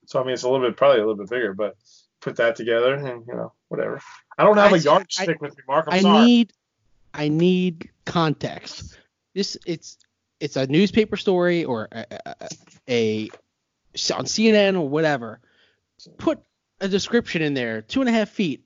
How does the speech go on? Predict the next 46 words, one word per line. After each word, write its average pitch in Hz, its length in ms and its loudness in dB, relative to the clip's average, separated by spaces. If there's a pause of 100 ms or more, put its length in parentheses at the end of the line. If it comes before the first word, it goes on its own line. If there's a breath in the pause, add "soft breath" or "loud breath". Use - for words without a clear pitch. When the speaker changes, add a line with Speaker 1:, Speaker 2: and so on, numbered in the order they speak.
(140)
Speaker 2:
Is 151 120 -4
that 143 180 0
normal? 135 560 -6
I 202 80 -6
don't 240 180 -6
fucking - 380 -10
know. 117 400 -2 (460 soft breath)
It 190 100 2
just - 240 -2
sounds, 202 640 0 (840 soft breath)
it - 360 -10
sounds 247 560 2
kinda 226 280 0
big, 226 360 -2
but 156 160 2 (680)
it 165 180 -14
might 143 500 -8 (120)
not 135 420 -12
be 269 260 -4
kinda 285 340 -8
big. 311 280 -4 (1200)
Speaker 1:
That - 160 -12
sounds - 220 -10
like 180 100 -10
a - 40 -10
s-, - 320 -12
a, 120 180 -8 (160)
a 123 40 -6
small, 120 540 -2
a - 20 -6
largish 127 640 -2
dagger. 110 500 -8 (680)
Maybe 143 180 -2
he 143 60 -6
has 135 180 -2
a 110 60 -8
dagger 107 460 -6
floating 98 240 -8
around. 95 180 -10
Maybe 170 160 2
he 202 60 6
has 190 120 6
a 151 40 0
collection 143 420 0
of 98 120 -14
daggers. 95 680 -6